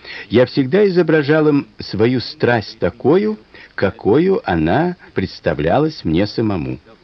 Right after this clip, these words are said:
сообщая со всей искренностью и непосредственностью о её ослаблении, её пылкости, её зарождении,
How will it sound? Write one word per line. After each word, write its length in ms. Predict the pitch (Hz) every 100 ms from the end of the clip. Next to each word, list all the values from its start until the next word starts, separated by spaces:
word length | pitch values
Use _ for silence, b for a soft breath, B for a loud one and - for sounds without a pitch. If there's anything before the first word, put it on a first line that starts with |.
| - _ - B
сообщая 800 | - 117 110 - - 110 95 82
со 160 | - 82
всей 280 | - 85 -
искренностью 760 | 104 101 - 76 69 - 78
и 20 | 73
непосредственностью 1200 | 71 - - - 175 - - 170 170 - 165 - B B B
о 140 | 98 98
её 340 | 90 104 107 -
ослаблении, 960 | 95 - 82 71 80 120 170 165 165 - B B
её 320 | 87 87 85
пылкости, 680 | - 95 147 156 160 - 127
её 300 | 98 78 85
зарождении, 880 | 76 73 65 65 87 127 147 147